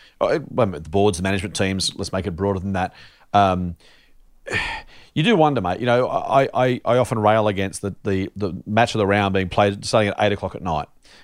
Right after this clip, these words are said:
Uh, and, and particularly with A F L, which goes even longer than, than rugby league or rugby union games. And you think you've, the kids have gotta be twelve, thirteen, fourteen before they can, you know, reliably, reasonably stay up till ten thirty at night, eleven o'clock at night watching these games. And you kinda think, if I was, you know, if we go back to the,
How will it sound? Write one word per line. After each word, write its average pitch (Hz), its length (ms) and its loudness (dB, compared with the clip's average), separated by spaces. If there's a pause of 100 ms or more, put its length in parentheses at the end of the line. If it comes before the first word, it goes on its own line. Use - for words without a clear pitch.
(160)
Uh, 92 420 4
and, 113 160 2
and 135 140 -2
particularly 233 280 -2
with 107 40 4
A 110 140 4
F 90 100 -2
L, 127 80 2
which 104 120 -2
goes 101 200 2
even 95 120 -2
longer 107 280 0
than, 92 200 -4
than 92 120 -2
rugby 95 220 0
league 92 140 0
or 92 60 -4
rugby 87 200 -2
union 98 280 -4
games. 76 400 -10 (380)
And 139 100 0
you 160 60 0
think 170 200 2
you've, 185 200 -6
the - 60 0
kids 247 180 -2
have 269 60 -4
gotta 190 120 2
be 139 80 0
twelve, 135 300 2
thirteen, 117 240 4
fourteen 110 360 -2
before 95 160 -4
they 101 60 2
can, 104 380 -6
you 123 100 -2
know, 95 120 2
reliably, 120 600 4
reasonably 104 600 -2 (240)
stay 110 240 2
up 117 160 0
till 98 140 -2
ten 107 220 -2
thirty 98 220 0
at - 100 -4
night, 98 200 2
eleven 95 160 -2
o'clock 98 180 -2
at 82 60 -8
night 92 160 0
watching 110 280 0
these 92 200 -4
games. 104 360 -4
And 127 120 -6
you 139 40 -6
kinda 196 220 -6
think, 160 300 -4 (480)
if 156 140 2
I 220 120 6
was, 226 320 0
you 139 180 -6
know, 143 80 -4
if - 260 -6
we 220 100 2
go 220 120 4
back 147 200 2
to 143 100 -2
the, 117 300 0